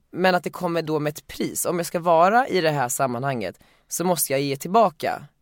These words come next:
Jag, jag måste välja sida och jag måste typ gå till attack mot den andra sidan. Och då går jag ju någon annans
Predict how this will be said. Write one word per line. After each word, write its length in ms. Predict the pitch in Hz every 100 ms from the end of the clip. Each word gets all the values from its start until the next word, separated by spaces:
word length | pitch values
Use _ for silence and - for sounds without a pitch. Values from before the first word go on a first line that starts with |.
| _
Jag, 180 | - 170
jag 140 | 165 202
måste 180 | 196 170
välja 140 | 175
sida 340 | - 175 160
och 160 | - -
jag 100 | 147
måste 340 | 151 - 117
typ 220 | - - -
gå 180 | 113
till 220 | 113 139 123
attack 540 | 139 - _ - - -
mot 200 | 151 151
den 100 | 175
andra 240 | 170 208
sidan. 460 | - 143 107 80 - _ _ _ _ _ _ _ -
Och 140 | 196
då 300 | 175 - 233
går 260 | 190 196 226
jag 100 | 226
ju 100 | 214
någon 300 | 185 165 135
annans 680 | 156 165 151 147 147 -